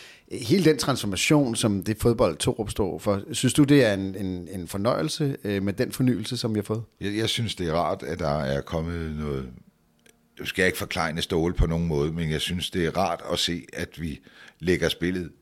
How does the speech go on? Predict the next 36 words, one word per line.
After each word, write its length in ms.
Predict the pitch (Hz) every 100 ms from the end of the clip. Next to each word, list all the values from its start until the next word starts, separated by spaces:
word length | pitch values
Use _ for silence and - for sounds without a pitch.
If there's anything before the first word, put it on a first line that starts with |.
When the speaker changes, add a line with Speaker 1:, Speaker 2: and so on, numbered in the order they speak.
| -
Speaker 2:
lidt 200 | 90 -
højere 280 | 82 82
op 180 | 80 76
på 100 | -
banen 360 | - 78 80 85
og 120 | 69
fortsætter 440 | - 82 85 90
med 120 | 78 80
at 100 | 78
angribe, 360 | 78 82 73
selvom 280 | - 82 76
vi 100 | 78
er 40 |
foran 320 | 73 76 73 73
et 180 | 76
nul. 180 | 76 73 80 - - - - _ _ _ -
Vi 120 | 85
har 120 | 80
fået 320 | - 82 80
stabiliseret 680 | - 87 76 78 113 104 87
vores 220 | 76 67
forsvar, 540 | 82 87 - 101 76 _ _ _ _
så 160 | - 90
de 80 |
ikke 180 | 87 92
har, 260 | 92 65 - _ -
og 140 | 78
heller 200 | 92 80
ikke 120 | 82
har 160 | 92 65
så 140 | -
meget 180 | 76 67
at 60 | 69
lave 280 | 64 104
i 20 | 90
øvrigt, 280 | 73 80